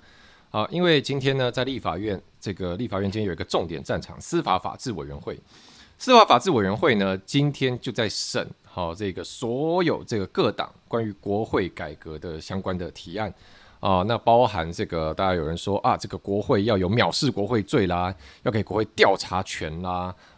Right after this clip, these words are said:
啊，然后这个要让总统来国会这个即问即答啦，等等等等等等，啊，这个各党啊，这个提出了很多不同的意见跟看法。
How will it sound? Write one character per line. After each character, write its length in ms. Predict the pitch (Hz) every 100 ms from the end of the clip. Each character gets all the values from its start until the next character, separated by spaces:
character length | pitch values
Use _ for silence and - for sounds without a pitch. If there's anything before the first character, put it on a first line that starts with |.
| -
啊， 180 | 92
然 100 | 87
后 60 | 101
这 100 | 107
个 120 | 101
要 340 | 101 131 113 107
让 180 | 131 101
总 240 | - 131
统 200 | 175 123
来 100 | 98
国 300 | 107 98 110
会 220 | 110 127
这 120 | 95 101
个 80 |
即 240 | 92 - 117
问 200 | 151 98
即 180 | - 98
答 160 | 95
啦， 140 | 98 113
等 180 | 147 185
等 120 | 160
等 120 | 170
等 80 | 151
等 100 | 135
等， 120 | 131 - _ 98
啊， 160 | 82 -
这 100 | -
个 240 | 92 87 - - - _ _
各 140 | - 117
党 160 | 85 - _
啊， 200 | 82 73 73
这 120 | 95
个 560 | 85 80 67 58 55 -
提 180 | -
出 120 | 95 98
了 100 | 82
很 200 | - 78
多 160 | 87
不 80 | 90
同 160 | - 80
的 80 | 80
意 140 | 117
见 180 | - 82
跟 120 | 82
看 180 | 92 90
法。 160 | 76 -